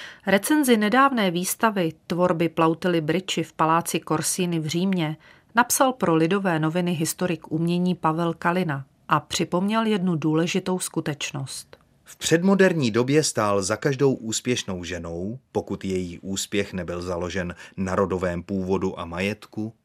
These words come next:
Speaker 2: muž. V Plautilině případě to byl nejprve její otec, malíř, divadelník a hudebník Giovanni Bricci. Ostatně i její bratr se stal malířem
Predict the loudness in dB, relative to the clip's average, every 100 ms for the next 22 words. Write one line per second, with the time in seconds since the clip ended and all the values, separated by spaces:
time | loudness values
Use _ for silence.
0 | -8 -4 -4 -6 -14 _ _ _ _ _
1 | _ _ _ _ -20 -6 2 4 4 2
2 | 2 2 -2 -4 -6 -2 -2 0 -2 2
3 | 2 2 0 0 0 0 2 0 0 -4
4 | -4 -4 -4 -6 -8 -20 -12 0 0 0
5 | -4 -6 -8 -10 -6 2 2 2 0 0
6 | -2 -4 -4 -4 -2 -4 -4 -2 -4 -4
7 | -10 _ -10 -2 2 2 0 -2 -2 -2
8 | -6 -10 -10 _ _ -20 _ _ -4 0
9 | 0 0 -6 -2 0 0 0 -2 0 0
10 | -2 -4 -4 -2 -2 -2 -4 -6 -4 -2
11 | -2 -2